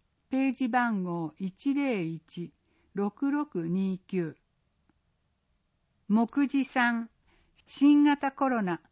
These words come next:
ワクチン接種に関するお知らせ。なお、このお知らせは、司法作成時点の情報です。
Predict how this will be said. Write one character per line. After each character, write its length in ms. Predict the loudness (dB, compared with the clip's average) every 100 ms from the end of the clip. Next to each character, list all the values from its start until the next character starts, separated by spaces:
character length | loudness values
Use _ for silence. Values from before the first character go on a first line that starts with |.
| _
ワ 160 | -4 -4
ク 140 | -4
チ 200 | -6 4
ン 100 | 6
接 260 | 6 4 2
種 240 | 2 -2
に 120 | -2 -4
関 260 | -4 -4
す 160 | -4 -2
る 180 | -2 -4
お 100 | -6
知 140 | -6
ら 160 | -8 -8
せ。 260 | -8 -10 -12 _ _ _ _ _ _ _ _ _
な 260 | 4 4 4
お、 140 | -2 _
こ 160 | 0 2
の 180 | 4 2
お 60 |
知 140 | 0 -2
ら 160 | -2
せ 160 | -2 -4
は、 180 | -4 -6 _ _ _ _
司 240 | 0 0
法 340 | 2 -2 -2 -4
作 320 | -4 -4 -6
成 300 | -2 0 0
時 180 | -2 -2
点 260 | -2 0
の 140 | 0 0
情 300 | 0 -2 -2
報 260 | -4 -4
で 160 | -6 -8
す。 240 | -10 -14